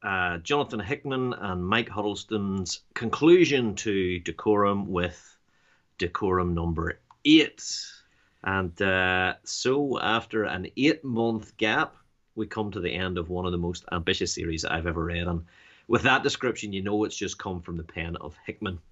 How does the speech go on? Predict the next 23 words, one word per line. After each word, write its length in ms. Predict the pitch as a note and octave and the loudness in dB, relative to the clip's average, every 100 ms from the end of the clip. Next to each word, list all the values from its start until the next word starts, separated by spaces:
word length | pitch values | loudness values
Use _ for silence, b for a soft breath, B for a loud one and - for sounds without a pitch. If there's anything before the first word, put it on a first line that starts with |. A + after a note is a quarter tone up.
| b b b b - | b b b b -6
Uh, 200 | F#2+ F#2+ | 0 2
as 100 | A2 | 4
a 60 | B2 | 4
result 300 | B2+ E3+ E3+ | 6 6 4
of 60 | D3+ | 2
that 200 | C3 - | 0 0
eight-month 460 | B2+ B2 A2+ G#2+ - | -4 -4 -6 -8 -6
gap, 320 | F#2+ F#2 - _ - | -4 -4 -6 _ -8
I 460 | F2+ F2 F2 E2+ E2 _ _ | -4 -2 -2 -4 -8 _ _
really 340 | F2+ G#2 A#2 A2 | -6 0 2 2
wish 260 | F#2 F#2+ | 0 -2
I'd 80 | G#2+ | -4
had 120 | F2+ | -4
time 260 | - F2+ F2 | -2 -2 -2
to 120 | F#2 | -4
read 260 | E2+ F2 E2 | -4 -4 -6
the 80 | E2+ | -6
whole 260 | F#2 E2+ | -4 -4
thing, 460 | E2+ F#2 F#2+ G2 G2 _ _ _ _ - | -4 -2 0 -2 -6 _ _ _ _ -6
uh, 240 | E2 E2 | -4 -4
through 440 | - - F#2 F#2 F#2 | -4 0 2 2 0
to 160 | F#2+ | 0
the, 340 | F2 E2+ E2+ | 0 0 -2